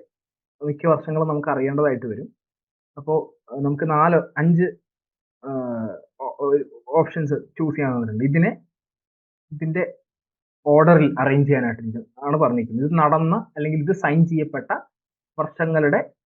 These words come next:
അടിസ്ഥാനത്തിൽ ഇതിനെ അറേഞ്ച് ചെയ്യുക എന്നാണ് പറഞ്ഞിട്ടുള്ളത്. ഓപ്ഷൻസ് ഇതാണ്: The Energy Conservation Act, ഏഹ്, സി ഒ പി കോപ്പ് ട്വന്റി വൺ, ഏഹ്, ഓപ്ഷൻ ത്രീ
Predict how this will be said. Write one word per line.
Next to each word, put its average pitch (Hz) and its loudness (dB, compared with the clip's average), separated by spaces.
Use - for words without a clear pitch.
അടിസ്ഥാനത്തിൽ 147 -2
ഇതിനെ 156 0
അറേഞ്ച് 131 -2
ചെയ്യുക 110 -4
എന്നാണ് 123 -6
പറഞ്ഞിട്ടുള്ളത്. 110 -6
ഓപ്ഷൻസ് 143 0
ഇതാണ്: 147 4
The 143 -4
Energy 151 2
Conservation 143 0
Act, 269 -10
ഏഹ്, 117 -4
സി 165 2
ഒ 156 6
പി 143 2
കോപ്പ് 143 2
ട്വന്റി 131 2
വൺ, 165 4
ഏഹ്, 117 -2
ഓപ്ഷൻ 139 -6
ത്രീ 156 0